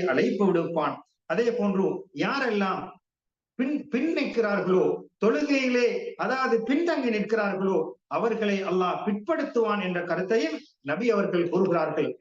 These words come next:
நன்மையிலே நாம் எந்த அளவுக்கு பிந்தி செல்கின்றோமோ அந்த அளவுக்கு சுவர்க்கத்துக்குரியவர்களாக இருந்தால் கூட அதிலே நுழைவதற்கான பின் நிலைதான் கிடைக்கும் என்பதை நபி அவர்களுடைய இந்த ஹதீஸின் மூலமாக நாம் புரிந்து கொள்ளலாம்.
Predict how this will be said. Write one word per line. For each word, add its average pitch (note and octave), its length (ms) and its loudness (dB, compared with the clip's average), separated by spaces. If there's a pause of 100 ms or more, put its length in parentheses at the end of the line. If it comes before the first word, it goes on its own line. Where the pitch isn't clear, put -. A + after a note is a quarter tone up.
நன்மையிலே B3 680 0
நாம் F#3+ 240 0 (220)
எந்த C#4 380 2 (160)
அளவுக்கு B3 520 0
பிந்தி D#4 300 0
செல்கின்றோமோ G3 760 2 (300)
அந்த G#3+ 320 0
அளவுக்கு G3 540 2 (360)
சுவர்க்கத்துக்குரியவர்களாக A#3+ 1300 0
இருந்தால் G#3+ 520 -2
கூட C#4+ 160 -2 (380)
அதிலே G3 340 0
நுழைவதற்கான G3 840 -2 (540)
பின் D4 300 0
நிலைதான் A#3+ 560 2
கிடைக்கும் G#3 420 0
என்பதை F#3 340 0 (320)
நபி G3+ 280 -2
அவர்களுடைய A3 480 2 (320)
இந்த G3 200 -2 (280)
ஹதீஸின் A3+ 560 2
மூலமாக F#3+ 400 2
நாம் D#3 240 -2
புரிந்து G3+ 280 0
கொள்ளலாம். E3+ 360 -2